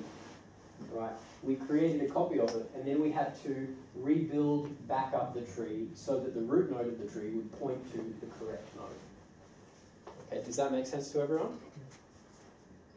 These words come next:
All right. Okay, so what if we want to replace another node in this tree? Maybe we want to replace that seven. Right. What are we gonna do? We'll do pretty much the same thing again.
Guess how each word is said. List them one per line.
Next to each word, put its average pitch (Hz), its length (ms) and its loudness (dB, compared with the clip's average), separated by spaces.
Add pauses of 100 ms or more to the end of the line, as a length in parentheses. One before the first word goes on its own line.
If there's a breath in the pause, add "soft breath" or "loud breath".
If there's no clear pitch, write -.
(180)
All 123 80 -4
right. - 160 0 (2000)
Okay, 147 300 2
so 202 160 6
what 226 160 10
if 233 100 4
we 233 60 4
want 180 200 6
to 165 80 2
replace 123 340 4
another 120 320 0
node 120 220 2
in 113 100 -4
this 110 120 -8
tree? - 240 -6
Maybe 180 200 2
we 143 140 6
want 127 180 4
to - 80 -2
replace - 320 -4
that - 180 -8
seven. - 480 -2 (1040)
Right. - 160 -6 (880)
What 151 120 6
are 156 40 8
we 151 80 6
gonna 135 180 4
do? 165 260 8
We'll 190 100 4
do 220 140 6
pretty 175 180 4
much 160 180 6
the - 100 -6
same 135 280 0
thing 127 140 4
again. - 360 0